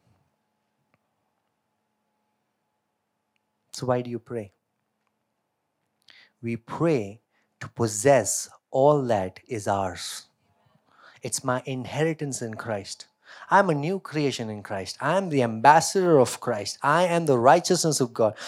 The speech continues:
So if my life does not really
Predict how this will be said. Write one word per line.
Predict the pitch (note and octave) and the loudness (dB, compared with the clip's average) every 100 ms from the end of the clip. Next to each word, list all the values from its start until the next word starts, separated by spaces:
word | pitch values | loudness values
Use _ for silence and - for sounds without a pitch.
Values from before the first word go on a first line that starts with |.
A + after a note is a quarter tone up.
| - | -12
So | - D#3+ D3+ | 2 2 4
if | F3+ F#3+ - | 2 2 0
my | D3+ E3 G3 A3 A#3 | 4 8 8 6 2
life | G3+ F#3 F#3+ C#3+ A#2 C3+ - B2+ | -2 2 4 4 2 -6 -10 -2
does | E3+ E3+ C#3+ | 2 4 2
not | D3 D#3+ F3+ G3 A3+ - _ _ - | -8 -2 2 4 2 -4 _ _ -18
really | C3 E3 F#3+ F#3+ | -6 -4 -2 -4